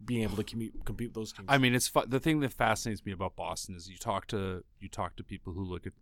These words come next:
Speaker 2: drafting, who are, you know, scouts, analysts, that kind of thing, and they'll tell you that Boston,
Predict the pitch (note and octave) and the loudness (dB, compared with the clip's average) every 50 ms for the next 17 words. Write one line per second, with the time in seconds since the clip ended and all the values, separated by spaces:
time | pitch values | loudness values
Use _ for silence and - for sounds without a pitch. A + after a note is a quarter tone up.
0 | _ _ - - G2 E2+ D#2+ - - - E2 E2+ F2 F2 E2+ - - F2 E2+ E2+ | _ _ -12 -8 -6 -6 -6 -6 -8 -14 -14 -12 -12 -14 -14 -14 -14 -12 -12 -10
1 | - - - F2 E2+ F2 E2 - - - D#2+ D#2+ E2+ E2+ D#2+ - - - - - | -10 -8 -8 -8 -8 -8 -10 -12 -12 -10 -10 -10 -10 -12 -12 -12 -12 -12 -12 -12
2 | - - E2 F2 - - - - _ - _ _ _ _ _ _ _ - - A2+ | -14 -14 -14 -14 -16 -18 -20 -20 _ -20 _ _ _ _ _ _ _ -16 -8 -6
3 | G#2 G2+ G2 G2 - - G2 A2 G#2+ - - G2+ F2+ F2+ F2 F2 E2+ E2+ - - | -4 -4 -4 -4 -8 -8 -6 -6 -6 -4 -4 -6 -4 -4 -4 -6 -8 -8 -10 -10
4 | F2+ F2 F2 - - - F#2 E2+ E2 | -10 -8 -8 -10 -10 -12 -12 -14 -14